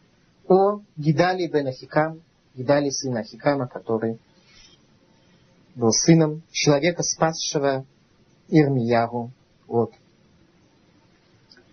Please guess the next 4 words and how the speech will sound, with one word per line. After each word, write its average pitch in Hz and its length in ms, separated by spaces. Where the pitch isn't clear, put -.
смерти. - 500
Тридцать 214 320
шестая 165 400
глава 139 400